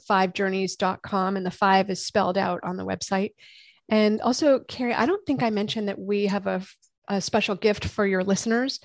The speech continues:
that anyone who tunes in can get, uh, for a limited time, a free copy of the book,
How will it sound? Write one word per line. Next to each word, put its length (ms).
that 240
anyone 400
who 160
tunes 400
in 240
can 180
get, 320
uh, 200
for 140
a 40
limited 300
time, 240
a 40
free 220
copy 380
of 100
the 80
book, 400